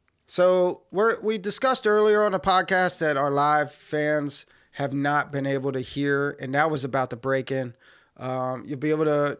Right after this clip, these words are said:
to get the details of the break-in, uh, uh, on the regular podcast. But Happy New Year to Judy. Um,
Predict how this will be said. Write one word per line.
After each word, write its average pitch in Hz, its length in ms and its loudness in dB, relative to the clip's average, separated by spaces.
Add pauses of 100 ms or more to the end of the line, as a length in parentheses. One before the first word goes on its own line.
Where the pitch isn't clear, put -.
to 147 120 -8
get 151 140 -2
the 147 100 -4
details 143 600 0
of 131 100 -4
the 147 80 -10
break-in, 143 580 -2 (380)
uh, 135 260 -6 (640)
uh, 123 360 0 (460)
on 143 380 0
the 143 400 2
regular 143 320 0
podcast. 131 640 0
But 139 240 -4 (320)
Happy 160 260 2
New 160 160 2
Year 147 480 2 (360)
to 135 260 2
Judy. 156 420 0 (200)
Um, 139 360 -2